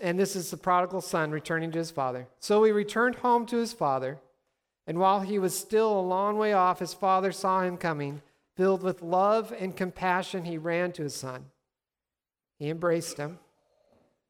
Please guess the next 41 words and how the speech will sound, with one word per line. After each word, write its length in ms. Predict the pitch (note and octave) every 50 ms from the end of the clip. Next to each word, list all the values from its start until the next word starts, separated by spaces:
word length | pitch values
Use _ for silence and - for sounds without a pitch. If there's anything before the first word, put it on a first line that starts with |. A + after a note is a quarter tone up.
| _ -
and 140 | C3+ C#3
he 40 | D3+
kissed 360 | D3 - E3+ D#3+ D#3+ - -
him. 180 | - C3 A#2 A2 A2 _ _ _ _ _ _ _ _ _ _ _ _ _ _ _ _ _ _ _
His 180 | - D#3+ D3+ -
son 260 | - F3+ F3 F#3 G3
said 300 | F#3 - G3+ F#3+ F3+ -
to 80 | F#3
him, 140 | F3+ E3+ E3
'Father, 360 | D#3+ G3+ F#3 F#3 F#3 F#3+ F#3
I 40 | F3+
have 100 | F3+ E3+
sinned 260 | - - G3+ G3+ F#3
against 300 | F#3 E3 F#3 F#3+ F3 -
both 180 | - F#3+ F3 -
heaven 320 | E3+ F#3 F#3+ F#3+ G3 G3
and 160 | F#3+ F#3+ F3+ D#3
you, 200 | D3+ D3 C#3+ C#3+
and 100 | D3 D3
I'm 120 | C#3+ D3
no 160 | D3+ D#3+ E3
longer 320 | E3+ E3+ E3 E3 E3 E3 D#3
worthy 440 | D3+ D#3 D#3 D3+ C#3 C#3+ C#3 C#3
being 240 | C3+ - D3 C#3+ C#3
called 320 | B2+ - C#3 C#3 C3+ B2+ C3+
your 80 | C#3
son.'" 400 | C3 - - C#3+ C3+ B2+ A#2+ A#2 _ _ _ _ _ _ _ _ _ _ _ _ _ _ _ _ _ _ _ _ _ _ _ _ _ _ _ _ _ _ _ _ _ _ _ _ _ _ _ _ _ _ _ - G3
Esau 380 | G3+ A3 G3+ - A3 G3 F#3
was 180 | F3+ F3 F3 F3
so 240 | - - G3+ G3+ G3+
ready 380 | F#3 F#3 F#3 F3+ E3+ D#3 C#3
to 140 | - - D#3
give 240 | C#3 D#3+ D#3+ D3 -
forgiveness, 640 | D3+ D3 C3+ D3 C#3 B2+ B2+ A#2 - - - - _ _ _ _ _ _ _ _ _ _ _ _ _ _ _ _ _ _ -
so 260 | - - G3+ G#3 G#3+
ready 300 | A3 G#3+ G#3 G3+ G3 G3
to 80 | F#3
put 300 | F#3 - G3 F#3+ F#3 F#3+
the 100 | - F3+
past 800 | E3+ - - - - F#3+ F#3+ G3 G#3 G#3+ A3 G#3+ - - - -
behind 760 | - F#3+ E3+ F3+ - - F3+ E3 D#3+ D3+ D3+ D3 D3 C#3 -